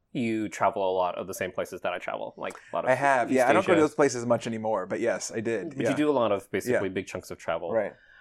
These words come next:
Speaker 1: How do you balance those demands of your job with, I guess, first question, is it hard to leave your family for
Speaker 2: Yeah,
Speaker 1: that kind of big chunk
Speaker 2: always,
Speaker 1: of time?
Speaker 2: always. Um,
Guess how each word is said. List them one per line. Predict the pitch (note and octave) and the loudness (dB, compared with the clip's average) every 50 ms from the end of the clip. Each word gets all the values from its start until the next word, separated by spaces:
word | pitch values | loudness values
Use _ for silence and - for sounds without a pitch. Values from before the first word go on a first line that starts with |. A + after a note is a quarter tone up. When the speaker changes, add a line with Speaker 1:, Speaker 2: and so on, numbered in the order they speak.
| - _ _ | -20 _ _
Speaker 1:
How | _ - - D#3+ F3 G#3+ | _ -2 0 0 0 0
do | A3+ A#3+ | -4 -8
you | G#3+ F3+ D3 A#2+ A#2 A2 G#2+ G#2+ G#2+ G#2 G2 F#2+ - - - _ _ _ _ _ _ _ | -8 -6 -4 -4 -4 -4 -4 -6 -8 -8 -10 -10 -12 -20 -20 _ _ _ _ _ _ _
balance | - B2+ A#2 A#2 A2+ G#2 G2 - - - - - _ _ | -2 -2 0 0 -2 -4 -6 -8 -12 -16 -18 -20 _ _
those | - A2+ G#2 G2+ G2 F#2+ F#2+ - - | -2 0 0 0 0 -2 -6 -8 -10
demands | - - F2+ F2+ F2+ F#2 F#2 F#2 F#2 F2+ F2+ - | -10 -10 -8 -8 -8 -8 -8 -8 -10 -12 -14 -12
of | - F#2+ F2 E2+ E2 - | -8 -8 -8 -8 -8 -8
your | G2 F2 F2 F2+ | -8 -8 -8 -8
job | - - - F#2+ F2+ F2 F2 F2 F2+ F2 - _ _ _ _ _ _ _ _ _ _ | -12 -8 -6 -6 -4 -4 -6 -8 -10 -12 -12 _ _ _ _ _ _ _ _ _ _
with, | A2 G2 F#2 F2 - - - - _ _ _ _ _ _ _ _ _ _ - - _ - - _ _ _ _ _ _ - | -6 -4 -4 -4 -6 -8 -12 -20 _ _ _ _ _ _ _ _ _ _ -20 -20 _ -20 -20 _ _ _ _ _ _ -6
I | A#2+ | 0
guess, | A#2+ B2 A2+ - - - - _ _ _ | 2 2 2 2 -2 -10 -16 _ _ _
first | - - B2 - | -6 -4 -4 -2
question, | - G2+ - - - F#2 F2+ F2+ | -2 -4 -4 -4 -10 -12 -12 -10
is | A#2 G#2+ A#2+ | -8 -6 -4
it | F2+ | -2
hard | G#2 G#2+ G#2 G#2 | 0 -2 -2 -2
to | - A2+ G#2 G#2 G2+ G2+ G2+ - - | -4 -6 -6 -6 -6 -8 -10 -12 -12
leave | - A2+ A2+ A#2 A#2 - | -10 -8 -8 -8 -8 -10
your | - A#2 | -12 -8
family | - - A2 A#2+ C#3 D3 | -6 -6 -6 -6 -8 -10
for | - - A#2+ | -6 -4 2
Speaker 2:
Yeah, | B2 C#3+ D#3 C#3+ | 4 4 4 4
Speaker 1:
that | G#2+ | 2
kind | - A#2+ A2+ | -4 -6 -6
of | A2+ A2 | -6 -6
big | A#2 A2 | -8 -2
chunk | - A2+ C3 | 2 2 4
Speaker 2:
always, | C3 A2+ - | 4 4 0
Speaker 1:
of | A#2+ D3 - - - _ _ _ | -2 -4 -8 -14 -18 _ _ _
time? | - G#2+ | -4 -4
Speaker 2:
always. | F#2 B1+ C2 - - - - _ _ _ _ _ _ _ _ _ _ - - - - - _ _ _ _ _ _ _ | -4 -4 -8 -14 -16 -20 -20 _ _ _ _ _ _ _ _ _ _ -20 -20 -20 -20 -20 _ _ _ _ _ _ _
Um, | F#2+ A#2 A#2 A2+ G#2+ G#2 G2 F#2+ F#2+ F2 - - | -2 0 0 0 0 -2 -4 -6 -10 -14 -16 -18